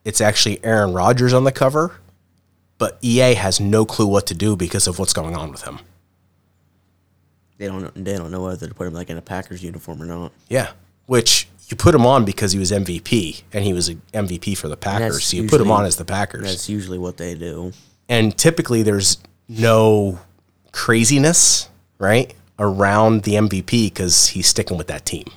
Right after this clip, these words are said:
Speaker 1: You know what I mean? Like, that's
Speaker 2: Mm.
Speaker 1: rare right there.
Speaker 2: I think it should be Derek, though, because he's the fourth person to get over two thousand rushing yards in a single season.
Speaker 1: Pretty interesting.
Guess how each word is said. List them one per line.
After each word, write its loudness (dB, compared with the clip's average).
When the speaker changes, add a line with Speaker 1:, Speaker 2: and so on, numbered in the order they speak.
Speaker 1:
You 2
know 6
what 6
I 6
mean? 4
Like, 0
that's 2
Speaker 2:
Mm. -6
Speaker 1:
rare 0
right -6
there. -10
Speaker 2:
I -8
think -6
it -4
should -4
be -6
Derek, -6
though, -4
because -10
he's -10
the -16
fourth -8
person -8
to -10
get -8
over -14
two -12
thousand -10
rushing -12
yards -14
in -14
a -12
single -12
season. -14
Speaker 1:
Pretty -4
interesting. -8